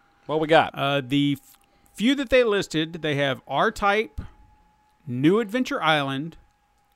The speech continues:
Speaker 2: Ninja Spirit, Ys Book One and Two, Dungeon Explorer,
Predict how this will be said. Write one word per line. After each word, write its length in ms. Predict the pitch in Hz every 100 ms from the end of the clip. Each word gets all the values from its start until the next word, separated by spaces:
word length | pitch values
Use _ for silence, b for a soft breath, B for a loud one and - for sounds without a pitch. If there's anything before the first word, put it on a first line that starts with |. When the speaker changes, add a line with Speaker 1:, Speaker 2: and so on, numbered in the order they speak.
| _
Speaker 2:
Ninja 420 | 123 123 226 247 226
Spirit, 680 | - 151 139 127 - - - _ _ _ _ _ _ _ _ -
Ys 440 | 131 214 - - -
Book 320 | 135 160 -
One 240 | 147 180
and 160 | 262 247
Two, 500 | - 190 139 135 147 - _ _ _ _ _ _ _ 139
Dungeon 380 | 123 202 220 160
Explorer, 760 | - - 196 202 202 208 196